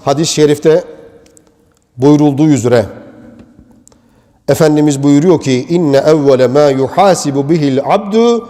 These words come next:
yevmel kıyameti min amelihi salatuhu." Kıyamette hesaba çekilecek kulun hesaba çekileceği ilk şey namazdır. Efendimiz söylüyor, ben söylemiyorum.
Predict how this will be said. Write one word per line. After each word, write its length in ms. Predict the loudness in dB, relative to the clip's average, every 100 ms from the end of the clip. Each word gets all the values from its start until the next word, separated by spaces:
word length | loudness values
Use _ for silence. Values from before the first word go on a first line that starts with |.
| -14
yevmel 480 | 0 2 2 2 -2
kıyameti 760 | -2 0 2 2 0 -4 -6 -4
min 240 | -2 -2
amelihi 640 | 0 0 0 -2 -4 -6
salatuhu." 920 | -6 -4 -2 -2 -4 -6 -4 -4 -6 -12 -20 -20 -20 -20 -20 _
Kıyamette 680 | -2 2 2 0 -2 -2 -2 -6 -20 -20 -20 -20 -20 _ _ -8
hesaba 560 | -4 0 2 2 2 2
çekilecek 680 | 0 2 0 2 -2 -2
kulun 440 | 0 4 2 0 -8 -12 -16 -2
hesaba 500 | 0 4 4 4 2
çekileceği 680 | 0 0 0 2 2 2 2
ilk 260 | 0 0
şey 520 | -6 -2 2 2 2 0
namazdır. 720 | 2 2 2 2 0 -2 -16 -20 -20 -20 -20 -18 -10
Efendimiz 400 | -6 -6 -6 -6
söylüyor, 360 | -6 -4 0
ben 100 | 0
söylemiyorum. 560 | 0 -2 -2 -6 -10